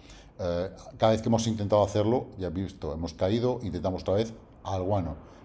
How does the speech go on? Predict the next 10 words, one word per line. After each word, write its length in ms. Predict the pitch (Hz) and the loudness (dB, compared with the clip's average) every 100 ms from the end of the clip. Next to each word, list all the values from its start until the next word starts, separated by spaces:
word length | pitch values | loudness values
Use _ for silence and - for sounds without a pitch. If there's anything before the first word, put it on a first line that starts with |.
| - 113 | -10 -4
intentamos 420 | 98 98 113 101 | -2 2 2 4
otra 100 | 113 | 4
vez 160 | 127 - - | 2 0 -6
más 300 | 101 107 107 | 0 2 2
al 80 | 92 | 0
guano 240 | 98 92 | 0 0
todavía. 380 | 95 85 80 76 - - - - | 0 0 -4 -8 -14 -20 -20 -6
Aquí 220 | 104 101 113 | -2 0 2
lo 60 | |
intentamos 400 | 117 110 123 131 | 2 4 4 4